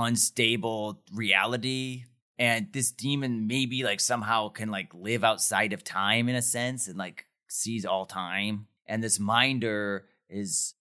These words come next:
chosen, like Buffy, she's not a slayer, to, like, somehow use her mind and psychic ability to, like, keep this pocket of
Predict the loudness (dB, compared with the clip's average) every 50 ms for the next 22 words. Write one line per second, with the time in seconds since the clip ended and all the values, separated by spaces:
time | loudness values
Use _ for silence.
0 | _ _ -2 4 8 8 8 8 6 0 0 -2 -4 -10 -14 -18 _ _ -4 -4
1 | -2 _ 4 4 4 4 0 -10 -10 -10 -12 _ -12 -6 -4 -4 -2 -2 -2 -2
2 | -2 -2 -2 -2 -6 -10 -12 -16 -20 _ _ _ _ -2 -2 0 4 4 4 4
3 | 4 -2 -4 0 4 4 4 4 6 4 4 4 4 2 2 0 0 2 2 2
4 | 2 4 4 4 6 6 4 4 0 -2 -2 0 0 0 0 -2 -10 -10 -4 -2
5 | -2 -2 -2 -4 -6 -4 -4 -4 -4 -6 _ -20 _ _ -14 -6 0 0 0 0
6 | -2 _ -6 -4 -2 0 2 2 2 0 -2 -4 _ _ _ _ -2 2 4 4
7 | 4 4 0 0 0 0 -2